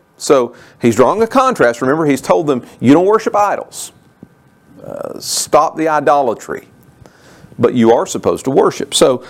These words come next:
"The cup of blessing which we bless, is it not the communion of the blood of Christ? The bread which we break, is it not the communion of the body of Christ?" So you've got the, the cup which represents the blood of Christ. You've got the bread which represents the body of Christ.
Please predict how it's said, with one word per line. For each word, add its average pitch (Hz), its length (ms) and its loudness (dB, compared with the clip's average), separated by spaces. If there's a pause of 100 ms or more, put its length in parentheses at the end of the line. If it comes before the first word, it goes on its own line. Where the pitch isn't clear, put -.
(120)
"The 123 80 -2
cup 156 260 0
of 262 140 -6
blessing 151 420 0
which 143 200 0
we 196 100 2
bless, 131 400 0
is 160 140 -2
it - 80 -4
not 156 200 -2
the 170 60 -2
communion 143 540 0
of 170 40 2
the 160 60 2
blood 117 240 2
of 127 100 -12
Christ? 90 440 -2
The - 80 -2
bread 123 340 2
which 156 180 -4
we 165 100 4
break, 117 360 2
is 123 100 -2
it 120 80 -2
not 139 200 -2
the 135 80 -6
communion 120 440 0
of 170 80 0
the 180 60 2
body 226 360 2
of 98 120 -4
Christ?" 87 380 -2
So 117 60 0
you've 110 180 2
got 127 340 2
the, 104 260 0 (520)
the 104 180 2
cup - 400 0
which - 180 -2
represents 117 520 0
the 101 80 -4
blood 156 260 4
of 147 100 -8
Christ. 143 400 0
You've 110 100 -6
got 117 200 2
the 104 60 -4
bread 135 320 4
which 127 180 -4
represents 110 480 0
the - 80 -4
body 104 260 2
of 92 120 -6
Christ. 98 480 -2